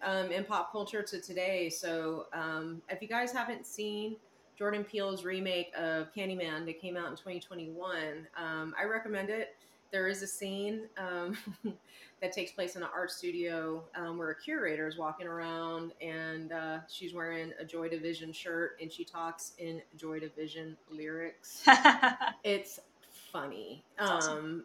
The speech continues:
Speaker 1: I, I, that's all I gotta say about that scene. Of course, there's more to it. It's a horror movie. It's Jordan Peele. Um, but check it out. Um, it, it was something that made me smile while I was watching it. I'm like, "This is cool."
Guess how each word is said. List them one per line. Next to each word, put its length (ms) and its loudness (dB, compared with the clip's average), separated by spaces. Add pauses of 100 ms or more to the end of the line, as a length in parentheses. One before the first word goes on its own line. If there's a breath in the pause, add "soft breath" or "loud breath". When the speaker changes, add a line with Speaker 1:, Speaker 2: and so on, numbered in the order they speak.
(100)
Speaker 1:
I, 180 6 (140)
I, 40 0 (140)
that's 220 8
all 80 8
I 100 10
gotta 220 8
say 160 4
about 220 2
that 180 2
scene. 300 4
Of 60 -4
course, 220 0
there's 160 0
more 160 0
to 180 -2
it. 60 2
It's 120 -6
a 40 -2
horror 260 -2
movie. 280 -2
It's 100 -4
Jordan 280 -2
Peele. 460 0 (320 loud breath)
Um, 400 2
but 160 4
check 300 2
it 80 4
out. 380 6 (100)
Um, 320 2
it, 220 2
it 40 4
was 180 4
something 280 0
that 260 2 (220)
made 340 6
me 80 2
smile 600 0
while 160 0
I 140 2
was 120 -2
watching 360 -2
it. 220 -2
I'm 80 -4
like, 160 -4
"This 200 -2
is 80 -12
cool." 400 -8